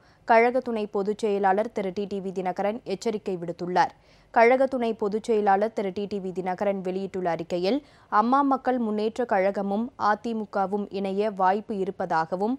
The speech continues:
அதற்கான பேச்சுவார்த்தை நடைபெற்று வருவதாகவும், ஏற்கனவே மதுரை ஆதீனம் ஒரு கருத்தை வெளியிட்டிருப்பதாகவும், அந்த தகவல் அடிப்படை ஆதாரமற்றது என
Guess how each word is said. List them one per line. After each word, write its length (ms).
அதற்கான 600
பேச்சுவார்த்தை 640
நடைபெற்று 540
வருவதாகவும், 760
ஏற்கனவே 600
மதுரை 400
ஆதீனம் 460
ஒரு 280
கருத்தை 420
வெளியிட்டிருப்பதாகவும், 1120
அந்த 320
தகவல் 440
அடிப்படை 480
ஆதாரமற்றது 800
என 160